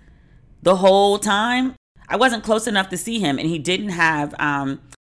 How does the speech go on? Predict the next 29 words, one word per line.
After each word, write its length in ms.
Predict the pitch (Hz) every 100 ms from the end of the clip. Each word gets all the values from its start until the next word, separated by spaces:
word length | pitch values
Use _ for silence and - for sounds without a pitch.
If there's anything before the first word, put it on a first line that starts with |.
| -
and 100 | 190
even 220 | 202 285 254
though 100 | 190
there 140 | 185
was 100 | 175
a 60 | 165
camera, 680 | - 196 196 185 147 131 -
'cause 140 | 165
that's 180 | 165 165
how 320 | 170 151 147 -
obviously 420 | 147 151 151 147
it 80 | 131
was 100 | 147
streamed 300 | - 147 143
on 140 | 135
Apple, 420 | 127 156 156 135 - - -
but 120 | 170
he 120 | 180
didn't 300 | 151 196 190
have 260 | 170 160 156
that 280 | 139 92 -
footage 400 | 170 151 135 - - - _ -
projected 600 | 175 131 156 165 185 165
onto 360 | 147 143 165
screens 520 | 151 - 165 165 151
around 340 | - 135 143 143
the 160 | 139
arena. 400 | 131 151 160 104
So 380 | - 156 151 139